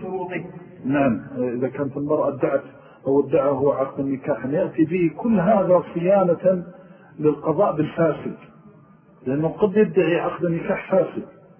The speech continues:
Speaker 2: وقد يدعي بيعا فاسدا، فإذا كان العقد، عقد النكاح وعقد البيع فاسد، لا يصح للقاضي أن يلزم المشتري بدفع الثمن، ولا يصح أن يلزم البائع بدفع المثمن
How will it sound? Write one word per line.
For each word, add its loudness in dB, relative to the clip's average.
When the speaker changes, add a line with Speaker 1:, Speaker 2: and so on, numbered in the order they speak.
Speaker 2:
وقد -2
يدعي 6
بيعا 6
فاسدا، 0
فإذا 4
كان 2
العقد، 0
عقد -2
النكاح 0
وعقد 0
البيع 4
فاسد، 0
لا 6
يصح 2
للقاضي 2
أن 2
يلزم 6
المشتري 2
بدفع 4
الثمن، 2
ولا 6
يصح -2
أن 2
يلزم 2
البائع 0
بدفع 4
المثمن 2